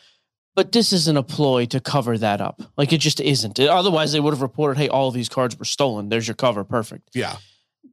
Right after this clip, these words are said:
Speaker 1: The other thing, too, about, like, well, was it a former employee?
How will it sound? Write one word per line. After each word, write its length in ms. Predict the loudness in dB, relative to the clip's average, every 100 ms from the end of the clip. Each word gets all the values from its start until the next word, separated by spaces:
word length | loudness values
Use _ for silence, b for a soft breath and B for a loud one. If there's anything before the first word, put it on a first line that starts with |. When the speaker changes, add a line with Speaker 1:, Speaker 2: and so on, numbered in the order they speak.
| 0
Speaker 1:
The 200 | 4 6
other 180 | 4 2
thing, 260 | 0 -2
too, 200 | 0 0 2
about, 140 | 2
like, 140 | 0
well, 160 | 2 2
was 180 | 2 0
it 80 | 0
a 40 |
former 380 | -2 -2 0 0
employee? 560 | -2 -2 0 2 0